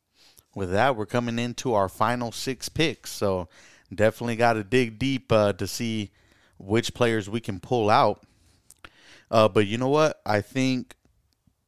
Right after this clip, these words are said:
I think I know where I kinda wanna go. I wanna fill out that front four with some great, uh, defensive players. And I can't think of none other than one of the best, uh,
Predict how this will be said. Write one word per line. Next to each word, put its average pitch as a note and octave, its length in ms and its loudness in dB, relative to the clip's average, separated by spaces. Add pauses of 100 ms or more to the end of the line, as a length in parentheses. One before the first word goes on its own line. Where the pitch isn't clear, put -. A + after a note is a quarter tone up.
(1600)
I G#2+ 80 -2
think D3+ 300 -2
I C#3+ 80 6
know B2+ 220 2
where A2+ 220 2
I G2+ 120 0
kinda B2+ 300 0
wanna A2+ 260 -4
go. A#2 200 4
I G2+ 80 -2
wanna G#2 400 -4 (300)
fill A2+ 320 2
out A2 300 2 (500)
that G#2+ 340 0
front B2+ 400 0
four C#3+ 440 4
with G#2 260 -4
some F#2 320 -8
great, A2+ 460 0 (520)
uh, G#2+ 200 2
defensive A2+ 580 -2
players. D3+ 640 0 (520)
And A2+ 160 -2
I A#2+ 100 2
can't D3 280 -2
think D3 260 -4
of A#2 240 4 (300)
none B2+ 240 2
other B2+ 340 6
than G#2+ 480 -2
one B2 220 2
of D#3 80 -2
the C3+ 60 -4
best, C#3+ 520 2
uh, G#2+ 440 4